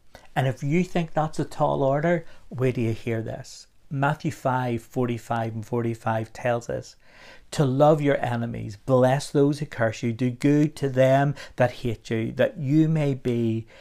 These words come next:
the children of the Father which is in heaven. God is calling us not just to love his church, the, maybe the easier to love, but he's even called us to love our enemies as well with this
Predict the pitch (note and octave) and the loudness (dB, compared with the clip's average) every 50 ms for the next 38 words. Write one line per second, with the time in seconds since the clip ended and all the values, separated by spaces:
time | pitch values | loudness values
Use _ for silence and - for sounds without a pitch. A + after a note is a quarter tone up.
0 | - - - - A#2 - - - - C3+ B2+ B2 B2 C#3 C#3 C#3 C#3+ D3 C#3 - | -20 -14 -6 -6 -4 -4 -4 -4 -2 -2 -2 0 0 0 0 0 0 -4 -6 -8
1 | - - _ - C3+ A#2+ - - C3+ - - - A#2 G#2 G#2 G#2+ G#2+ A2 A2 A2 | -14 -12 _ -4 -4 -4 -2 -8 -10 -10 -6 -4 -4 -2 -2 -2 0 0 -2 -2
2 | A2 - - - - _ _ - - A2+ A2 - - - - A2+ A2 A2+ A2 A2+ | -4 -6 -12 -20 -20 _ _ -10 -8 -8 -8 -8 -10 -10 -8 -6 -6 -4 -4 -6
3 | A2 A2 - - - - - - - _ C3 B2 A#2+ - - A#2 A2 A2 A2+ A#2 | -6 -8 -12 -20 -20 -20 -20 -20 -14 _ -10 -10 -8 -8 -6 -6 -6 -4 -4 -4
4 | B2+ C3 B2+ B2 - - - - - _ _ _ - _ _ _ - D3+ D3 D3 | -4 -4 -4 -6 -10 -14 -20 -20 -20 _ _ _ -20 _ _ _ -4 -2 -2 0
5 | D3+ D3+ C#3 C#3 C3+ - - - - C#3+ B2 A#2+ B2 B2 A#2+ A#2+ A2+ A2+ - - | -2 0 0 -2 -4 -4 -12 -8 -4 -4 -2 -2 -4 -4 -4 -4 -4 -6 -6 -4
6 | C3+ C#3 C#3 C#3+ - - - B2 - - - A#2 A2+ A#2+ C3 B2+ A#2+ B2 A2+ - | -2 -2 -2 -2 -2 -6 -10 -10 -8 -6 -4 -4 -2 -2 -4 -4 -6 -8 -8 -8
7 | - - - B2 A#2 A2+ A2+ - - - _ - _ _ _ G3 C3+ C3+ C3+ C3+ | -14 -6 -4 -2 -2 -2 -6 -10 -18 -20 _ -20 _ _ _ -8 -6 -6 -6 -4
8 | B2+ C3 C3+ D3 D3 C#3+ C3+ - - - - - - - - - C3+ - - - | -4 -4 -2 0 -2 -2 -2 -6 -12 -20 -20 -20 -20 -8 -4 -4 -4 -4 -4 -2
9 | - D#3+ D#3+ E3 C3+ C3+ D#3 D#3+ D#3 D#3+ D3+ D3+ C#3+ C3+ B2+ A2+ A2 A2 G#2+ - | 0 2 2 2 2 2 2 2 2 2 0 -2 -2 -2 -4 -6 -6 -8 -8 -10
10 | _ - - B2 C3 B2 - C#3 C3+ C3 C#3 C#3+ C3 - - - C#3 B2+ B2+ B2+ | _ -16 -12 -10 -10 -8 -6 -6 -8 -6 -6 -6 -6 -8 -10 -10 -6 -6 -6 -6
11 | A#2 B2 A2 G#2 - - - A#2+ A#2 B2 B2 A#2 A2+ A#2 A#2 A2+ A2 - - - | -4 -6 -8 -8 -8 -8 -6 -4 -4 -2 -2 -2 -2 -2 -2 -4 -8 -12 -18 -20
12 | - - - _ _ B2+ A#2+ A#2+ - - - A#2+ A#2 A#2 A#2 A#2 A#2 A#2 A#2+ A2+ | -20 -20 -20 _ _ -4 -4 -4 -4 -6 -6 -6 -4 -2 -2 -2 -2 -2 0 -2
13 | A2+ A2+ - - B2 G#2 - - A2 A2 A2 A#2+ - D3 A#2+ A#2 - - - C3+ | -2 -4 -4 -8 -10 -8 -6 -4 -4 -2 -2 -4 -4 -4 -6 -6 -6 -8 -10 -6
14 | B2+ C3 C3 - - | -4 -4 -4 -4 -8